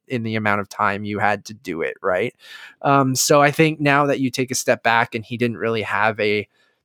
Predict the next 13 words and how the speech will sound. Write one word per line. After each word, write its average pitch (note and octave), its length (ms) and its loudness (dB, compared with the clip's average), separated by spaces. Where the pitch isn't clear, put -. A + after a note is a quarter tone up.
you G#2+ 120 -8
know, F#2+ 100 0
a G2+ 60 0
deadline, A#2+ 800 2
and G2+ 200 -4
now G#2 200 0
he A2+ 120 -4
has G2+ 360 -2
hindsight B2 640 2
of, G2+ 340 -6
you A#2+ 100 -8
know, G2 200 -4
what A2+ 260 0